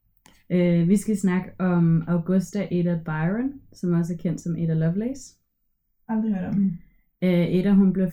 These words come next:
Speaker 1: født den tiende december atten hundrede femten, øh, til forældrene George Gordon Byron, som er den sjette Lord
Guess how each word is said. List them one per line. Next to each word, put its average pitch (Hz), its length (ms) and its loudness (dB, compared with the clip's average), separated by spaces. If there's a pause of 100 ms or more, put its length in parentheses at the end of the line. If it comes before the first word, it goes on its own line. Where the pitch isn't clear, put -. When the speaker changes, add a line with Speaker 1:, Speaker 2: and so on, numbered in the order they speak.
Speaker 1:
født 175 300 -4
den 165 300 2
tiende 190 320 -4
december 170 500 -4
atten 170 320 -4
hundrede 165 380 0
femten, 190 540 -2 (160)
øh, 160 300 -4
til 160 240 -4
forældrene 160 540 -4
George 165 300 -2
Gordon 156 360 -6
Byron, 156 480 -4 (120)
som 165 200 -6
er 151 100 -6
den 151 200 -8
sjette 165 340 -2
Lord 160 360 -4